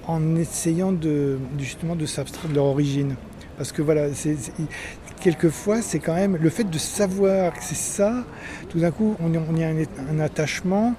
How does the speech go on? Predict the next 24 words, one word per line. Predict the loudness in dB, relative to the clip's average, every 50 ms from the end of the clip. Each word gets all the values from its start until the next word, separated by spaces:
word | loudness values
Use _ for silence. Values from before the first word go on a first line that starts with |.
| -4 -6
en |
fait, | -4 -4 -4 -4
qui | -4 -2 -2
n'a | -2 -2
pas, | -4 -4 -6 -4 -4 -6 -8 -12 -12
qui | -12 -10
n'a | -8 -8 -8
pas | -10 -10 -12 -10 -10
forcément | -10 -8 -6 -4 -2 -2
de | 0
raison | 0 0 0 0 0
d'être. | 0 -2 -2 0 0
Et | 2
inversement, | 2 4 4 4 2 2 2 2 2 4 4 6
il |
y | 6
a | 4
des | 4 2
sons | 2 0 0 -2
qu'on, | 0 0 -2 -2 -2 -4 -8 -10 -12 -12 -12 -6 -2
qu'on | 0 2
déteste | 4 4 4 4 6 8 8 8 8 6 2 -2
parce | -4 -4 -4 0
que, | 4 6 6 6 6